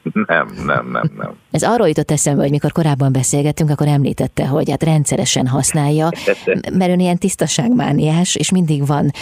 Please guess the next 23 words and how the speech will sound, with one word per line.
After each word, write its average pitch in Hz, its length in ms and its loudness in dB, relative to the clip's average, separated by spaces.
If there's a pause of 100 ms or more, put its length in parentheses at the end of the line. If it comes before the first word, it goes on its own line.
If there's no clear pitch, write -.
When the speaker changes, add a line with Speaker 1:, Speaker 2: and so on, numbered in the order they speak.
(100)
Speaker 2:
kézfertőtlenítő. 147 1080 -2
Most 254 280 0
ebben 233 320 0
semmi 143 280 0
különös 139 420 -2
nincs. - 360 -4 (160)
Beolvadt 147 640 0
ezzel 156 320 2 (220)
a, 175 120 -2 (540)
a 285 100 0
többiek 170 600 -2
közé. 185 460 -2 (420)
Speaker 1:
Igen, 98 320 0
hát 87 200 0
megelőztem 78 600 -2
a 73 80 -2
koromat. 71 640 -2
Megmondom 85 460 -2
őszintén, 80 420 -2
nagyon 80 200 0
sokan 71 260 -4
megmosolyogtak, 67 1080 -2 (480)
ö, 76 220 0